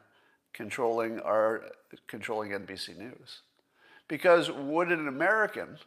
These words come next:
loyal to the United States who was aware of the news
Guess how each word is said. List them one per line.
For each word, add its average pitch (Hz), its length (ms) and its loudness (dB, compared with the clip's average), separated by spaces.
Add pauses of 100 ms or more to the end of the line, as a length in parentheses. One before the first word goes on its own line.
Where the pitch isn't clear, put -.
(320)
loyal 135 460 4
to 147 120 -12
the 113 100 -8
United 107 420 -4
States 95 400 -6
who 110 120 -10
was 101 180 -10
aware 107 360 -2
of 123 140 -6
the 107 60 -14
news 110 480 -6